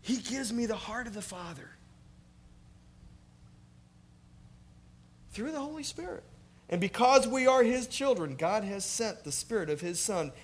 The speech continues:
into our hearts, prompting us to call out, "Abba, Father." So the love is from him. And that's all of us, whether we're fathers or not, whether we're female, male,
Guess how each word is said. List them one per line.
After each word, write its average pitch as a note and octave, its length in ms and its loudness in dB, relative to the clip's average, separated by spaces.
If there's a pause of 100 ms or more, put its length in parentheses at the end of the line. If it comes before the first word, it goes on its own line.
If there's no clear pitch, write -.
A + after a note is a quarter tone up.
into C#4+ 480 2
our C4+ 260 4
hearts, A#3+ 640 0 (920)
prompting G#3+ 420 -6
us G#3 140 -8
to G3+ 80 -12
call F#3 300 -10
out, B2+ 280 -8
"Abba, C3 260 -12
Father." F2+ 380 -16 (920)
So D3+ 240 -10
the - 100 -14
love E3+ 480 -12 (1300)
is B2+ 160 -10
from C#3 160 -14
him. G#2+ 240 -10 (500)
And E4+ 100 -10
that's - 120 -10
all B3 180 -6
of - 80 -10
us, - 120 -16
whether D#3+ 180 -2
we're B2 100 -6
fathers D3+ 400 -8
or - 20 -8
not, A2+ 240 -8
whether A2+ 180 -8
we're G2 120 -14
female, F3+ 440 -8
male, F#3+ 320 -8